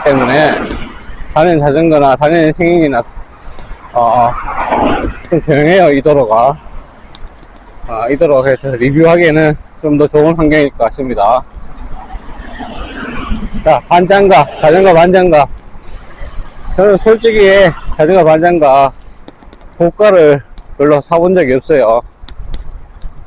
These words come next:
아, 간지가 나든 뭐. 어쨌든 거의 뭐 만원 언저리에,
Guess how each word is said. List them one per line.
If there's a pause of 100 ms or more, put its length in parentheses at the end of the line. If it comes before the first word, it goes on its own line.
(260)
아, (440)
간지가
나든
뭐. (760)
어쨌든 (1300)
거의
뭐
만원
언저리에,